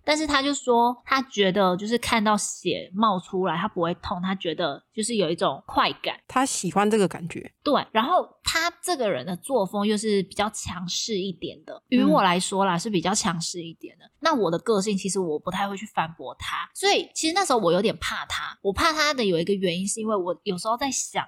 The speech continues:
Speaker 1: 他会自残他自己，他会不会有一天拿着刀子对我？
Speaker 2: 哦。
Speaker 1: 对，因为我觉得他那时候对我有点过于依赖，是他如果没有找到我，或者是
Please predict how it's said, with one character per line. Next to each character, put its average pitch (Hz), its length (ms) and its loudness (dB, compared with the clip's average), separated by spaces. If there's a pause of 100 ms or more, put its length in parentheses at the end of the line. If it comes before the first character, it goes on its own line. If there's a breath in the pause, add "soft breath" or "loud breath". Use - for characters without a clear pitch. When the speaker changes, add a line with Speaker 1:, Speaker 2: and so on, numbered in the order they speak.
Speaker 1:
他 320 180 2
会 311 140 0
自 - 200 -8
残 190 180 0
他 196 140 -2
自 214 140 -10
己， - 160 -18
他 226 160 -2
会 254 100 2
不 - 60 -2
会 190 140 2
有 180 180 -2
一 185 80 -2 (120)
天 170 420 -8 (220)
拿 190 200 2
着 190 100 -2
刀 180 200 4
子 - 140 -10
对 170 200 0
我？ - 260 -12 (180)
Speaker 2:
哦。 185 840 -2 (200)
Speaker 1:
对， 254 300 2
因 349 60 -8
为 415 60 0 (240)
我 233 160 4
觉 294 120 0
得 349 60 2
他 339 140 0
那 349 140 -2
时 277 100 0
候 233 120 4
对 262 160 2
我 180 140 4
有 185 60 2
点 175 240 0 (120)
过 226 260 2
于 175 200 0
依 202 200 -2
赖， 208 160 4
是 190 340 -2 (320)
他 339 220 2
如 285 120 2
果 233 180 4
没 196 120 2
有 208 120 2
找 - 240 0
到 202 220 2
我， 147 260 -6
或 226 240 2
者 170 40 -4
是 202 400 -6